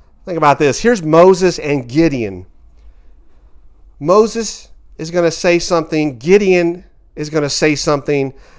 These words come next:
But listen to this and apply it to our spiritual life. Deuteronomy twenty, verse eight, Moses says this,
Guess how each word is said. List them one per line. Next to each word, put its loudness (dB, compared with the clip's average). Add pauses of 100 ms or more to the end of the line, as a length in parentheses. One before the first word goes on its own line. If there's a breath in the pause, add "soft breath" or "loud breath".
(140)
But -2
listen -2
to -4
this -2
and -2
apply -4
it -8
to -6
our 0
spiritual -4
life. -4
Deuteronomy 2
twenty, 0
verse -2
eight, -2
Moses 2
says -2
this, 0